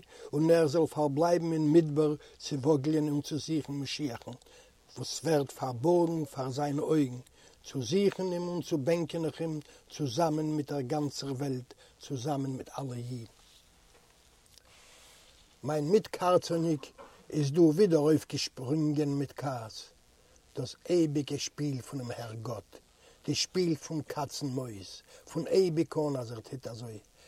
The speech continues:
ער זעצט דא ריין, אדעמען אין גן עדן, נאר צוליב דעם, כדי ער זאל אים דערנאך קענען, ארויסטרייבן פון דארטן. ער זעט שוין אויס, א תירוץ, א שלאנג, צי עפעס אנדערש. ער לאזט דעם אויסלייזער זיך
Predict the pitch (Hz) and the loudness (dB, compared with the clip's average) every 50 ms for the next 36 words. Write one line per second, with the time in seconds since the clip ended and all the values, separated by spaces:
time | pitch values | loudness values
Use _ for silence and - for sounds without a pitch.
0 | - - _ - - 110 139 127 123 120 156 190 175 - - - - - 175 160 | -20 -20 _ -12 -8 -6 -6 -4 -2 2 4 4 4 2 -2 -8 -2 0 0 0
1 | 139 156 170 165 170 170 170 160 147 - _ _ _ - - - - _ _ _ | 2 2 2 2 2 2 2 0 -2 -6 _ _ _ -20 -20 -20 -20 _ _ _
2 | _ _ _ _ _ _ _ _ - 185 185 175 175 175 170 170 170 170 170 165 | _ _ _ _ _ _ _ _ 2 4 4 4 4 4 4 4 4 4 2 2
3 | 156 165 165 156 156 170 170 175 175 160 175 175 170 170 - _ - - 147 175 | 2 2 4 6 8 8 8 8 8 4 2 -2 -4 -6 -10 _ -4 4 6 8
4 | 180 180 175 - - 170 180 175 160 147 160 170 170 165 160 - - 160 147 156 | 8 8 6 2 0 2 2 2 2 4 4 4 4 4 2 0 0 -2 0 4
5 | 160 165 160 160 160 127 135 165 160 160 160 160 151 135 151 151 147 147 151 160 | 6 6 6 6 4 4 4 2 4 4 2 2 0 2 2 2 2 4 4 4
6 | 170 156 - - - 170 160 165 160 160 147 147 135 160 165 - - - - 143 | 4 4 2 -4 -4 -2 -2 0 0 0 0 2 2 2 2 0 -2 -8 -6 -4
7 | 139 123 123 113 - 139 139 123 123 113 107 - - 101 104 - _ _ - - | -4 -4 -6 -8 -6 -6 -4 -4 -4 -6 -8 -12 -14 -16 -16 -16 _ _ -20 -20
8 | - - - - 160 160 139 127 135 180 180 160 - - - 175 165 151 - 165 | -20 -12 -4 -2 0 0 0 0 0 0 0 0 0 -2 -2 0 0 2 4 4
9 | 165 147 - - 139 131 - - 170 151 123 113 107 - - - - _ _ _ | 4 4 2 -2 -10 -10 -6 -2 -2 -2 -2 -4 -12 -14 -16 -20 -20 _ _ _
10 | _ - - 120 117 - - - 135 151 160 151 139 135 123 - - _ _ - | _ -14 -12 -10 -8 -8 -6 -4 -4 -4 -2 -2 -4 -8 -10 -14 -20 _ _ -20
11 | _ - - - 147 135 - - 123 - - 147 151 127 110 113 107 - - - | _ -16 -8 -8 -8 -8 -8 -10 -12 -10 -8 -8 -8 -8 -8 -10 -14 -16 -18 -20
12 | _ _ - - - - - - - 135 151 165 196 190 - - - 190 185 165 | _ _ -20 -20 -20 -20 -18 -12 -6 -2 4 6 6 6 4 2 -2 0 2 4
13 | 165 175 190 170 - - 180 175 175 175 160 156 160 170 156 156 143 147 165 - | 6 6 4 4 2 -2 0 2 4 2 2 2 2 2 2 0 0 -2 -4 -6